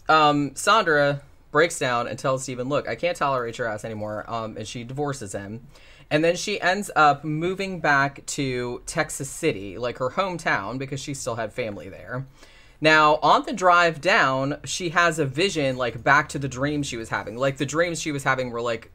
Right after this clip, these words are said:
foretelling the future, because she hadn't, she said she actually hadn't left Geneva, Ohio in a really long time, so it was really weird. She had, like, this re-, really weird, like, deja vu when she was driving down to Texas, 'cause the road looked exactly the same, and, like, the signs looked exactly the same, and, like, she had seen them already, you know what I mean?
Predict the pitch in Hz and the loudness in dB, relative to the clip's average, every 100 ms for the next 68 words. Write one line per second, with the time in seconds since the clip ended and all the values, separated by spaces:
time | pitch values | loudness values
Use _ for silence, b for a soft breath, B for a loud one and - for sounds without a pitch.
0 | - - 151 139 139 127 117 113 127 117 | -20 -6 -4 0 0 0 -4 -8 -8 -8
1 | 92 65 117 143 147 147 185 180 180 - | -8 -8 -6 0 0 0 4 4 4 -12
2 | B B - 190 214 185 196 180 180 175 | B B -4 2 2 2 4 4 4 0
3 | 165 147 123 131 135 139 131 127 120 117 | 0 -2 0 -2 -2 -6 -4 -2 -2 0
4 | 143 123 117 113 113 117 110 107 170 143 | 0 0 -4 -4 -4 -4 -4 -4 -2 -2
5 | 113 113 - B B - - 127 123 117 | -2 -8 -12 B B -12 -2 2 2 0
6 | 113 117 b b b 151 156 143 143 143 | -2 -6 b b b 0 2 2 2 2
7 | 135 143 135 127 147 127 123 131 - 127 | 0 0 0 0 -2 -2 -4 -6 -10 -8
8 | 117 - 117 123 113 113 110 107 107 - | -8 -10 -6 -4 -4 -4 -4 -4 -8 -6
9 | 117 127 117 110 117 95 104 110 117 107 | -4 -2 0 -2 -2 -6 -6 -8 -8 -10
10 | 98 110 104 104 104 120 107 104 98 117 | -6 -4 -4 -8 -8 -6 -6 -8 -12 -12
11 | 104 110 110 127 120 110 117 113 107 107 | -10 -12 0 2 2 0 -8 -8 -8 -6
12 | 104 110 104 104 107 104 104 101 98 98 | -6 -8 -8 -8 -8 -8 -10 -12 -12 -12
13 | 107 131 113 110 107 101 98 98 95 101 | -6 -4 -4 -4 -8 -12 -14 -12 -10 -10
14 | 98 95 98 95 95 101 107 - 113 101 | -12 -12 -12 -12 -14 -12 -12 -10 -12 -12
15 | - 110 95 87 92 92 98 101 120 120 | -10 -10 -10 -12 -12 -14 -14 -14 -10 -10
16 | 107 113 117 147 | -8 -8 -8 -8